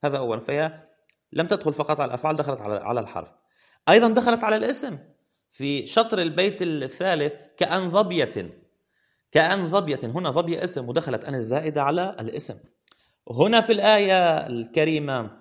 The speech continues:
"ما لا، ما لنا ألا نقاتل"،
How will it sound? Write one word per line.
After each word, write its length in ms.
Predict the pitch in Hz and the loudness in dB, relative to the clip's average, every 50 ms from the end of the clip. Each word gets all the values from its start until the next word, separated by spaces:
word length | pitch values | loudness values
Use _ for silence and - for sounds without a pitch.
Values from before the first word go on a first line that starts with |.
| _ _ _ _ _ _ _ _ _ _ _ - _ - | _ _ _ _ _ _ _ _ _ _ _ -20 _ -8
"ما 180 | 120 139 160 | -2 -2 2
لا، 300 | 185 202 196 185 - - | 2 4 2 2 0 -4
ما 240 | 127 139 160 175 170 | -4 -4 -2 -2 -2
لنا 440 | 165 175 190 185 160 151 - 156 180 | -2 -2 -2 -2 -4 -6 -4 -4 -4
ألا 360 | 190 180 160 156 165 180 196 | -4 -4 -4 -4 -2 -2 -2
نقاتل"، 680 | 196 180 170 - - 170 160 151 156 147 135 123 113 | -2 -4 -6 -2 0 2 2 2 2 -2 -6 -6 -8